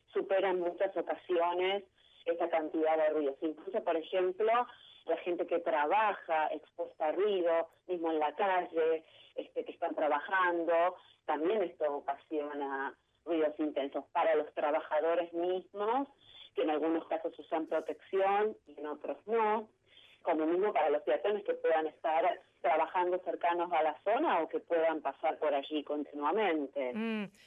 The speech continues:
Speaker 2: ¿Y el uso de auriculares, que está tan de moda actualmente para escuchar música o para escuchar la radio, esto puede llegar a ser dañino para los oídos?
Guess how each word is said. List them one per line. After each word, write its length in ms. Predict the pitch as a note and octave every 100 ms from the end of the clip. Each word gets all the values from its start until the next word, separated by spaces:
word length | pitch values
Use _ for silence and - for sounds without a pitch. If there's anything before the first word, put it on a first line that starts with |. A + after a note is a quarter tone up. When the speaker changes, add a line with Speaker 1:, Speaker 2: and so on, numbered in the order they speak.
| -
Speaker 2:
¿Y 180 | C#4 C#4+
el 120 | D4+
uso 180 | F#4+ A4 G#4
de 140 | C#4
auriculares, 920 | A#3+ A3+ A3 A3 G#3 A3+ A#3+ C#4+ D4 -
que 180 | - G3+
está 280 | F#3 - A3
tan 220 | A#3 A#3
de 120 | A3 G#3
moda 480 | G#3+ A3+ A#3 A3+ - - -
actualmente 640 | - G3 G#3+ G#3+ A3+ A#3 G#3+
para 240 | G#3+ G#3+
escuchar 640 | G#3 - F#3 - G#3+ G#3 F#3+
música 760 | F#3+ A#3 B3 - G#3+ G#3 G#3 A#3
o 160 | G#3+
para 160 | G3+ F#3
escuchar 400 | - F3 G#3 G3+
la 200 | G3 F#3
radio, 500 | F#3+ G#3 A3+ C4 C#4+ - - - -
esto 240 | B3+ D#4
puede 200 | C#4 C4
llegar 240 | G#3+ A3+ A#3
a 60 |
ser 260 | A3+ A#3+ A3+
dañino 480 | G#3 G3+ A3 C#4 D#4
para 180 | A3+
los 200 | G3 F#3
oídos? 680 | G3+ G3 A3+ C#4+ A3+ - -